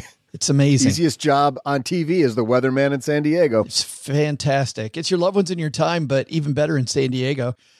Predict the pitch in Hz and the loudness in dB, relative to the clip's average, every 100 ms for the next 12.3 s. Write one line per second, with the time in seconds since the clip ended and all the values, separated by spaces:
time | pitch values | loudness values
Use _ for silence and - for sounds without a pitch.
0 | _ - 170 165 151 139 117 131 147 131 | _ -4 0 0 0 0 -2 -2 -2 0
1 | 156 151 123 175 165 151 135 180 151 147 | 0 0 0 0 2 0 -2 -2 0 2
2 | 170 151 151 139 165 143 156 139 - 202 | 0 -2 -2 0 0 0 0 -2 0 0
3 | 214 175 147 156 _ _ _ - - 147 | 2 2 2 0 _ _ _ -10 -4 -2
4 | 139 135 151 131 123 120 117 110 104 - | 0 0 0 2 2 2 2 0 -4 -8
5 | _ _ _ - - 165 139 151 135 143 | _ _ _ -8 -2 -2 0 0 0 2
6 | 135 123 92 _ _ - 131 135 - - | 2 0 -2 _ _ -6 -2 -2 -2 -2
7 | 147 135 143 156 151 135 - 139 117 120 | 2 2 2 2 2 0 -2 -4 -2 -2
8 | 139 151 117 - _ _ _ _ 139 120 | 0 0 -2 -4 _ _ _ _ -2 0
9 | 117 117 131 165 _ _ _ _ - 151 | 0 0 0 -2 _ _ _ _ 0 2
10 | 180 170 151 143 175 160 143 - 135 127 | 2 0 0 0 0 0 -2 -4 -4 -2
11 | 156 139 135 127 135 - 131 - 160 139 | -2 -2 -2 -2 -2 -4 -6 -2 0 2
12 | 131 139 - | 0 -2 -6